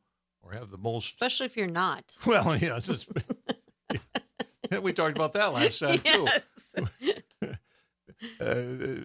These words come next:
Speaker 1: so it's not, uh, not by those kind of things. It's how you make them feel. It's not by how we feel or what we say or do to fit in. So Dale Carnegie is where Gary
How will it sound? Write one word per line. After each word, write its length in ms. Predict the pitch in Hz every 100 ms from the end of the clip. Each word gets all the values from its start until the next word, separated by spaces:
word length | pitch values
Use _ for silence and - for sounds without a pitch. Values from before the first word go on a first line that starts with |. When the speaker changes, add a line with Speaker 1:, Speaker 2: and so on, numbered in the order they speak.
| -
Speaker 1:
so 200 | - 143
it's 160 | 123 -
not, 340 | 165 208 -
uh, 280 | 147 131 127
not 300 | 131 165 -
by 240 | 131 123
those 260 | 117 131 151
kind 220 | - 104
of 100 | 98
things. 340 | 110 90 110 120
It's 220 | 113 - - -
how 260 | 165 202 196 - _ _ 135
you 240 | 127 143
make 280 | 151 135 -
them 160 | 131 120
feel. 420 | 226 165 104 - _ _ _ _ -
It's 220 | 117 -
not 240 | 139 175
by 160 | 160 135
how 240 | 117 131 127
we 300 | 113 170 240
feel 480 | - 92 82 123 -
or 320 | 120 120 113
what 260 | 113 123 123
we 180 | 113 95
say 640 | - - 196 165 127 135
or 320 | - 110 113 107
do 420 | 98 180 147 107
to 100 | 113
fit 280 | - 143 143
in. 260 | 151 76 _ _ _ _
So 280 | - 113 90 95
Dale 280 | 127 175
Carnegie 800 | 180 - 196 139 104 117 113 110 _
is 180 | 117 104
where 280 | 117 113 110
Gary 420 | 101 123 127 110